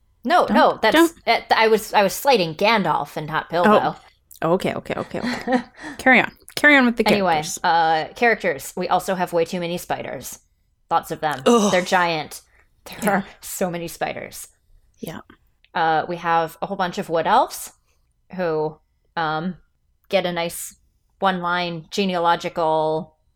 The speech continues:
Speaker 1: layout that we spent an entire episode on earlier. So, yeah, totally worth it. And we also have the, uh, how's he, he's called just the Elf King?
Speaker 2: Yeah.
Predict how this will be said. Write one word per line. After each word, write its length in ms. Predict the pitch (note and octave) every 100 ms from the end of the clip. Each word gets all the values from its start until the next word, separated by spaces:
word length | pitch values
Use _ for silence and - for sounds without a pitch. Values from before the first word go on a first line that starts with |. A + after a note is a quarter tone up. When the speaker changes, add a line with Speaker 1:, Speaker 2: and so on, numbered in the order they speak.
| _
Speaker 1:
layout 640 | F3 D#3+ F3 C#3+ D3+ - _
that 180 | D#3 -
we 120 | D3+
spent 360 | - E3 D#3 -
an 100 | D3+
entire 360 | D#3 E3 D#3+ D3
episode 480 | F3+ G#3+ E3 D3+
on 320 | C#3+ C3+ C3 C3+
earlier. 580 | F3 A#3 E3 D3+ C3+ - _
So, 720 | - - F3 D3+ D3 D#3 - _ _ _
yeah, 240 | - - - -
totally 400 | - G#3 F#3+ F#3+
worth 260 | F3 E3 -
it. 160 | C#3 - _ _ _ _
And 560 | G3 F#3+ F#3+ F#3 F#3 F3+ -
we 120 | G3+
also 380 | E3+ F3 A3+ G3+
have 560 | F#3+ F3+ F3+ F3+ F3+ -
the, 320 | F#3 E3+ E3
uh, 380 | E3 D#3+ D#3+ D#3+ - _ _ - -
how's 180 | G#3+
he, 120 | A#3 A#3
he's 200 | G#3+ G#3+
called 220 | G#3 F#3+
just 160 | G3
the 100 | -
Elf 260 | - D#3+ -
King? 420 | - G3 G3+ G3+ - _ _ _ _ _ _
Speaker 2:
Yeah. 120 | G3+